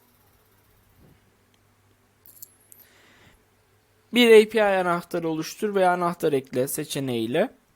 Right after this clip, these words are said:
bir anahtar yaratıyoruz. Anahtarımıza isim vermek gerekiyor burada.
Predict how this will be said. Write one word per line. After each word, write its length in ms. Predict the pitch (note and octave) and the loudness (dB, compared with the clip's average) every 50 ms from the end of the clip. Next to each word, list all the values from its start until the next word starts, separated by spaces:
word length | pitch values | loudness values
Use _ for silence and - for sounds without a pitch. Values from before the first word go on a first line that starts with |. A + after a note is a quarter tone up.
| _ _ _ _ _ _ - | _ _ _ _ _ _ -2
bir 120 | - G#3+ G3+ | 0 0 0
anahtar 520 | G3 F#3 F#3 F3 F3 - - F3 E3 D#3+ | 0 0 -2 -4 -4 -2 2 4 4 4
yaratıyoruz. 840 | D#3 D3 C3 B2 A#2+ - - - A2+ A2 A#2 C3+ C3+ - - - - _ _ _ _ _ _ _ _ _ _ _ _ _ _ _ _ _ _ _ _ - | 4 2 0 0 -2 -6 -8 -8 -8 -6 -6 -6 -8 -8 -10 -12 -14 _ _ _ _ _ _ _ _ _ _ _ _ _ _ _ _ _ _ _ _ -16
Anahtarımıza 680 | - A3+ A3 A3+ A3 A3 A#3 G#3+ G3+ G3 G3 F#3+ G3+ G3 | -10 -8 -8 -8 -6 0 0 0 0 0 -2 -4 -4 -4
isim 420 | - G3+ G3+ - - G3+ F#3 F3 E3+ | -4 -4 -8 -8 -6 -6 -8 -6 -6
vermek 500 | D#3+ D3+ C#3+ C#3 C3+ B2+ B2+ - _ - | -6 -8 -8 -8 -10 -12 -12 -14 _ -12
gerekiyor 420 | B2 A#2+ A#2+ A#2+ - - A#2+ A#2 A#2+ | -10 -10 -10 -10 -10 -10 -10 -10 -8
burada. 380 | A#2+ A#2+ B2+ E3+ F#3 G#3+ G3+ | -10 -10 -6 -4 -4 -4 -6